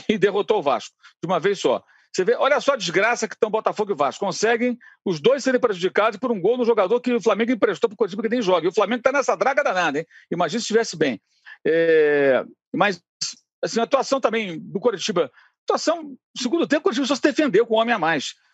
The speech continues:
O Coritiba não tem forças. Estrenou novo técnico, é, acho que já tá pensando muito mais no, na próxima temporada. É, não acho que o Coritiba vai brigar. É, acho que vai cair. Muito pouco, a sequência de jogos agora é bem mais difícil, inclusive.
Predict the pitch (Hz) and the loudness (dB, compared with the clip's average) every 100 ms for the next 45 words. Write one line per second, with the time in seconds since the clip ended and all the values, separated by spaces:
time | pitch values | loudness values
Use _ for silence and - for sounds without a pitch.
0 | _ - 240 220 254 302 339 269 208 214 | _ -2 -2 0 0 0 0 -2 0 0
1 | 180 107 - _ _ _ - - 208 196 | 0 -6 -12 _ _ _ -10 -2 0 2
2 | 220 165 143 214 254 220 190 175 175 170 | 0 0 0 2 2 0 -2 -4 -4 -4
3 | - - 180 180 214 190 220 214 196 208 | -8 -8 -2 0 0 0 0 2 0 -2
4 | 185 190 226 208 175 196 156 170 165 151 | -2 -2 -2 0 2 0 0 -2 0 0
5 | 185 165 170 170 160 170 156 196 233 226 | -2 -2 -4 -4 -2 0 2 2 2 2
6 | 220 202 _ _ _ _ 156 160 156 202 | 0 -4 _ _ _ _ -6 -2 -2 0
7 | 233 226 - 226 180 196 214 214 143 110 | 0 -2 -2 -2 0 -2 0 0 0 -2
8 | - _ _ _ _ - 117 160 - 196 | -6 _ _ _ _ -6 -2 -2 -2 -2
9 | 202 214 147 107 _ _ _ 143 - 147 | 0 0 -2 -6 _ _ _ -20 -14 -8
10 | 196 - 190 190 151 - 170 220 185 160 | -6 -6 -4 -2 0 0 0 -2 -2 0
11 | 202 165 160 202 190 220 214 190 - 196 | 0 0 0 2 2 0 -2 -4 -4 -6
12 | 185 165 180 123 110 | -6 -4 -2 -2 -4